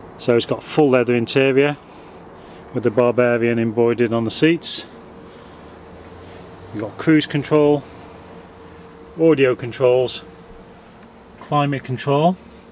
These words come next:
satellite navigation, which includes hands-free Bluetooth, uh, full iPod connectivity, and it will also play D V Ds when the car's stationary.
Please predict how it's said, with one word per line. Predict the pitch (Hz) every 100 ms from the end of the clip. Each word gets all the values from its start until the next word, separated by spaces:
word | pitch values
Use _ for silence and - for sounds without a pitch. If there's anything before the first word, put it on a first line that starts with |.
| - - -
satellite | - - 170 - 139 127
navigation, | 123 123 120 135 135 - 139 135 - - 123 -
which | 113
includes | 120 107 123 120 110
hands-free | 123 117 - 110
Bluetooth, | 107 127 127 - 127 127 - - - - -
uh, | 110 113 113
full | - 156 135
iPod | 123 117 - 120 107
connectivity, | - 117 - 135 120 - 127 120 123 - - - - - - - - -
and | 117 117
it |
will | 117
also | 120 120 120
play | 110 113
D | 110 113
V | 110 110
Ds | 110 110
when | 113 110
the |
car's | 107 113 110
stationary. | - - 120 120 135 147 165